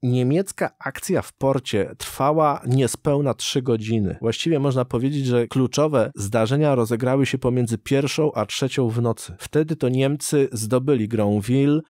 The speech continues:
uprowadzili kilkunastu jeńców, zdobyli statki w porcie, ale mieli problem. Okazało się, że po pierwsze większość jednostek była już wyładowana. Tylko w jednym przypadku, statku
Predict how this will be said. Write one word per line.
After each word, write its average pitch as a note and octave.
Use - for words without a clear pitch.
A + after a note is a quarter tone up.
uprowadzili C3
kilkunastu A#2+
jeńców, B2+
zdobyli A#2
statki -
w -
porcie, G#2
ale C#3
mieli C#3+
problem. A#2
Okazało C3
się, C#3
że B2
po A#2+
pierwsze C#3
większość C#3
jednostek B2
była B2
już A#2+
wyładowana. A#2
Tylko D3+
w -
jednym C3
przypadku, C3+
statku B2